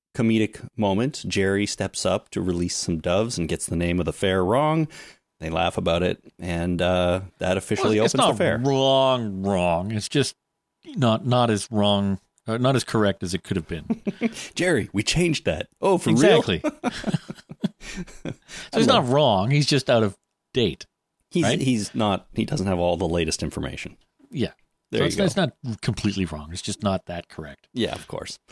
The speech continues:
Speaker 1: Well, the fair has officially begun. Everybody can get down to business, trading, and learning from each other. And, uh, it's going to be a great day,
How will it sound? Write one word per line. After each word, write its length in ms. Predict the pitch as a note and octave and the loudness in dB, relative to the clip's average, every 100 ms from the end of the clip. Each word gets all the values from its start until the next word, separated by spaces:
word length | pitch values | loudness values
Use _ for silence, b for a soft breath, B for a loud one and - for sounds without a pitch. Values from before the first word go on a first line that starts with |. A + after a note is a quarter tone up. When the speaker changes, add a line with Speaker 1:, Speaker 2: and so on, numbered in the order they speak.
| B _ | B _
Speaker 1:
Well, 360 | F#2+ F#2 - _ | 0 0 0 _
the 100 | - | -8
fair 400 | - - B2 A#2+ | -4 2 4 4
has 160 | G#2+ - | 2 -4
officially 460 | - G#2+ - G2 F2 | -4 -2 0 0 0
begun. 600 | E2 - E2 D#2+ D#2+ - | -4 -2 -2 -2 -4 -6
Everybody 400 | F#2+ F2+ E2+ E2 | -4 -2 0 -2
can 180 | D#2 F2+ | -2 -2
get 200 | D#2+ D#2+ | -2 -4
down 200 | F2+ E2+ | -4 -4
to 60 | D2+ | -4
business, 440 | D2+ E2+ F2+ E2+ | -4 -4 -2 -4
trading, 520 | - G2 F2+ F2 E2+ D#2+ | -2 0 0 0 0 -2
and 200 | D2+ - | -4 -4
learning 260 | F2 E2 | -4 -4
from 160 | - E2 | -4 -6
each 180 | D2+ - | -4 -4
other. 300 | E2 D#2+ - B B B _ | -4 -6 -8 B B B _
And, 380 | F#2 D2+ D#2 D2+ | -8 -6 -6 -6
uh, 160 | - - | -6 -6
it's 140 | - | -4
going 140 | B2 A2 | -2 0
to 60 | |
be 100 | F#2+ | 0
a 40 | F2 | 0
great 400 | G#2+ G#2 F2+ - | 0 0 0 -4
day, 300 | C2+ C2 | -6 -8